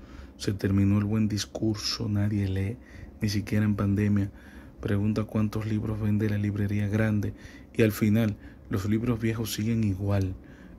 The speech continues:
El cronista, que privando en intelectual comenta, "No se faja a escribir un libro".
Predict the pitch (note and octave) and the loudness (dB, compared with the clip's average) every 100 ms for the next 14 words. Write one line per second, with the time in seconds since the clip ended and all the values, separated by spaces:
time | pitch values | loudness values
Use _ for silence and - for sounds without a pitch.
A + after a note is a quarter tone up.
0 | - G#2 - G2 F#2+ A2+ - - E2+ - | -6 -4 0 2 4 4 0 -6 -6 -8
1 | - - A#2 G2+ G#2 G2 G#2+ B2 B2 A#2 | -20 -6 -4 0 2 2 2 4 4 4
2 | A#2 G#2+ G2 - A2 G#2+ - G2+ A2 G#2 | 0 -4 -4 -4 -4 -2 -2 0 2 0
3 | G2 G#2+ - - - - - A#2 B2 - | -2 -6 -10 -18 -18 -4 -2 0 -2 -2
4 | A#2 B2 A#2+ A2 G#2 G#2+ G#2 G2+ G2 F#2 | 0 0 0 2 4 4 2 0 0 -2
5 | F#2+ | -4